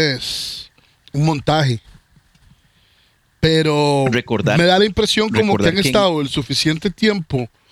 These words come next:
Speaker 1: este, juntos que se han empezado a agarrar cariño y todo. Melina, Melina empieza a ver a la, a las,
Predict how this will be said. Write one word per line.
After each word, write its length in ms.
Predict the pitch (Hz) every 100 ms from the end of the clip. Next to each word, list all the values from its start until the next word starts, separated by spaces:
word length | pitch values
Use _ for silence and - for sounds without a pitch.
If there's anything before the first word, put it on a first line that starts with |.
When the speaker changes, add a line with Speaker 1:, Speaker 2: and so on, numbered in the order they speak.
| _ _ _ _ _ _ -
Speaker 1:
este, 320 | 156 143 143
juntos 600 | 120 175 190 226 220 -
que 140 | - 139
se 100 | 156
han 120 | 147
empezado 340 | 175 185 165
a 40 | 175
agarrar 280 | 170 156 156
cariño 480 | 151 151 175 139
y 40 | 120
todo. 320 | 135 151 131
Melina, 480 | 123 127 131 139 156
Melina 300 | 143 131 143
empieza 320 | 160 139 139 160
a 40 |
ver 140 | 151
a 60 | 156
la, 160 | 151 139
a 80 |
las, 260 | 135 123